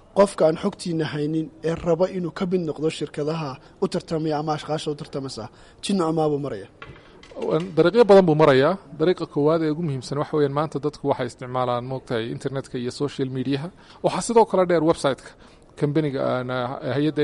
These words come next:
Speaker 2: Innovate Ventures ay leedahay.
Speaker 1: Door nooc maa bay marka ka ciyaaraysaa shaqo abuur, in qofkii isagii shaqo helo iyo inuu shaqo sii abuuraba?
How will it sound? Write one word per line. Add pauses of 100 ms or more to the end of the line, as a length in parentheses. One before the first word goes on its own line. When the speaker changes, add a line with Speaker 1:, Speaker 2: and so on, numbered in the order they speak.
(140)
Speaker 2:
Innovate
Ventures
ay
leedahay. (260)
Speaker 1:
Door
nooc
maa
bay
marka
ka
ciyaaraysaa
shaqo
abuur,
in
qofkii
isagii
shaqo
helo
iyo
inuu
shaqo
sii
abuuraba?